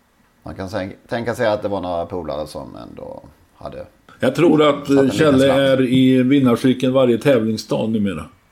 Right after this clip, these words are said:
Speaker 1: Okej, jobbar han som
Speaker 2: Ja.
Speaker 1: funktionär, eller?
Speaker 2: Ja, jag tror han håller i vinnarhästarna där.
Speaker 1: Ah, okej, det har jag missat.
Speaker 2: Jag tror det, jag tycker mig kunna se det ibland.
Speaker 1: Okej. Kristina Hansson, minns ni henne?
Speaker 2: Ja.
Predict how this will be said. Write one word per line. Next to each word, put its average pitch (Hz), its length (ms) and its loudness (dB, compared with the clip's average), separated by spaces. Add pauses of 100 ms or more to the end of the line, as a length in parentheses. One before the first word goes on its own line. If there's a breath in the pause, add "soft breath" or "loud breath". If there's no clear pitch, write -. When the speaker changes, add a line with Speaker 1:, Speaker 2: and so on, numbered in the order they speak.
(160)
Speaker 1:
Okej, 180 540 -4
jobbar 139 260 0
han 170 200 -6
som 156 240 -8
Speaker 2:
Ja. - 60 -4
Speaker 1:
funktionär, 117 540 -4
eller? 110 420 -4
Speaker 2:
Ja, 123 120 0
jag 139 100 0
tror 143 140 2
han 147 100 0
håller 139 320 2
i 135 260 2
vinnarhästarna 107 840 2
där. 80 180 0 (380)
Speaker 1:
Ah, 233 760 -4
okej, - 400 -12
det 113 60 -4
har 180 140 -4
jag 170 100 -6
missat. 123 360 -8
Speaker 2:
Jag 117 140 -2
tror 170 300 4
det, 110 80 4
jag 113 180 0
tycker 151 320 0
mig 147 220 -2
kunna 143 260 2
se 156 220 -2
det 120 80 0
ibland. 87 260 -4 (420)
Speaker 1:
Okej. - 300 -8 (760)
Kristina 170 340 -4
Hansson, 139 540 -2
minns 135 240 -8
ni 143 60 -4
henne? 135 300 -4 (600)
Speaker 2:
Ja. 117 680 -8